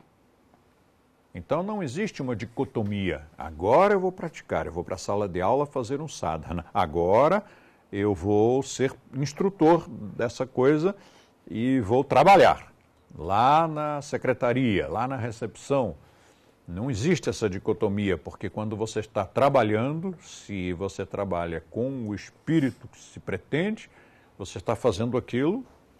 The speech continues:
como parte do sadhana. E quando você entra na sala e faz o sadhana, você faz o sadhana como parte do trabalho, porque você, como profissional, tem que praticar bem.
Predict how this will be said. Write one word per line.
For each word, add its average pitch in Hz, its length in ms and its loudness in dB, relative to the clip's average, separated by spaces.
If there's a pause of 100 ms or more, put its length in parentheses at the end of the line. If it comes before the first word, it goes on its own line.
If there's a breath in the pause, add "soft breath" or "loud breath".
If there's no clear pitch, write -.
(160)
como 160 220 -8
parte 143 560 0
do 202 100 -12
sadhana. 82 680 -6 (2000)
E 117 80 -4
quando 151 320 0
você 156 260 0
entra 151 240 0
na 160 140 4
sala 160 520 10
e 110 40 8
faz 131 380 6
o 117 80 -2
sadhana, 143 640 4 (220 loud breath)
você - 180 -4
faz 107 280 2
o 104 60 -4
sadhana 110 600 0
como 190 240 -6
parte - 440 -2
do 151 140 -6
trabalho, 139 520 2
porque - 320 -14
você, 95 340 -8
como 120 260 -4
profissional, 110 640 -4
tem 139 160 -8
que 139 60 -14
praticar 151 440 -10
bem. 151 220 -2